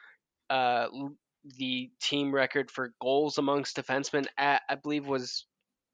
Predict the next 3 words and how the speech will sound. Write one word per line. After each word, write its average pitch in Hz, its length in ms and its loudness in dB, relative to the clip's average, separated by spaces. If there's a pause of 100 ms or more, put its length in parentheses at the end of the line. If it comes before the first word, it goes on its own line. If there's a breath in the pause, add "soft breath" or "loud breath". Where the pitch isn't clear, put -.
twenty-six 143 1080 0 (2000)
or 123 160 -8
twenty-three. 147 1120 -2